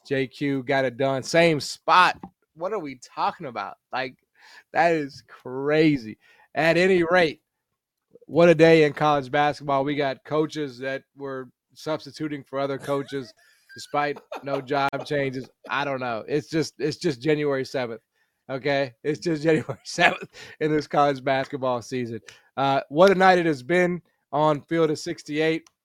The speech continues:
For Rob Doster, for Randolph Childress, I'm John Martin. Hold it down.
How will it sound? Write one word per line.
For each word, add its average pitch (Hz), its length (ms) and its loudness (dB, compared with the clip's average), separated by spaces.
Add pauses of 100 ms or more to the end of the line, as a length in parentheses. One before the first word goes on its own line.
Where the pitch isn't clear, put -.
(240)
For 139 140 -8
Rob 151 340 2
Doster, 151 500 0 (460)
for 123 100 -18
Randolph 143 480 -6
Childress, 147 540 -8 (180)
I'm 143 220 -6
John 143 300 -2
Martin. 147 260 -4
Hold 151 220 0
it 147 100 0
down. 143 240 -4